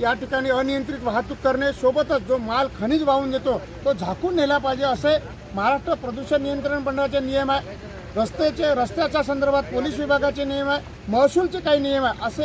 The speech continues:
असताना या सर्व नियमाला तिलांजली देऊन जेव्हा हे होतं, आपण पाहतो की बाजूला दोन फुटाचा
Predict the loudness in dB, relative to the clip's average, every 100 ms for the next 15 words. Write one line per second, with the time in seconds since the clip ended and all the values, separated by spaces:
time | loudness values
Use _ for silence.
0 | -2 -2 0 0 2 0 -2 0 2 4
1 | 4 2 -6 -6 -4 -2 0 2 0 -2
2 | 0 2 2 0 0 0 0 0 -8 -4
3 | 0 2 4 4 4 2 2 0 -2 0
4 | 0 0 0 0 0 0 0 2 2 0
5 | -2 0 2 2